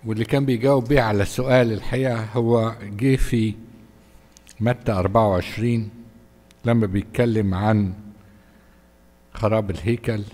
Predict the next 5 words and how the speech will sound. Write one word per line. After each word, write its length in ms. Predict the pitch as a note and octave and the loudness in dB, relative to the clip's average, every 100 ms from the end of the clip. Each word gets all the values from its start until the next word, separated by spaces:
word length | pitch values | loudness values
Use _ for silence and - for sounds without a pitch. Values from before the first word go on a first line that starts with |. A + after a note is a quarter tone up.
| - - _ _ _ _ _ _ _ | -20 -20 _ _ _ _ _ _ _
فواحد 580 | - - A#2 D3 C#3+ B2+ | -12 -2 2 2 2 0
من 220 | G#2+ G#2+ | 2 2
تلاميذه 640 | - G2+ G#2 B2 A#2 A#2+ G#2 - - - - _ _ _ _ _ _ _ _ _ _ _ _ _ _ | 2 0 0 0 -2 -4 -6 -8 -18 -20 -20 _ _ _ _ _ _ _ _ _ _ _ _ _ _
قال 240 | B2 B2 G#2+ | 2 4 4
له، 200 | G#2 | 2